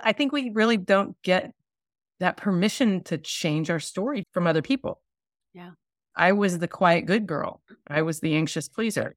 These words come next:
Speaker 1: you know? It's
Speaker 2: Yeah.
Speaker 1: like, well, sometimes I like to be the pain in the ass, <laughs> you know? It's like,
Speaker 2: Yeah.
Speaker 1: that's gonna bring us to, to the next thing that,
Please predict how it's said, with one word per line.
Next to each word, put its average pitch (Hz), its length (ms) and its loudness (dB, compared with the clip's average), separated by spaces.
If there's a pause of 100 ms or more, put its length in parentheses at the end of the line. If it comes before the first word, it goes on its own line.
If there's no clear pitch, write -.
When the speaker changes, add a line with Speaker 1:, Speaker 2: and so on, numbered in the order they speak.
Speaker 1:
you 165 100 -6
know? 156 320 0
It's - 120 -8
Speaker 2:
Yeah. 220 60 0
Speaker 1:
like, 202 220 0
well, 262 240 0 (220)
sometimes 269 500 0
I 196 100 8
like 196 260 4
to - 80 -4
be 202 300 -4 (100)
the 196 60 -2
pain 208 200 4
in 208 60 8
the 220 140 6
ass, - 280 -4
<laughs> - 40 -8
you 254 180 2
know? 311 120 10 (460)
It's - 420 -2
like, 214 120 0
Speaker 2:
Yeah. 392 220 0 (800)
Speaker 1:
that's 226 180 2
gonna 277 160 4
bring 226 180 2
us 208 140 -2
to, 196 280 2
to - 100 -4
the 165 120 2
next 165 300 0
thing 160 220 0
that, 151 160 -2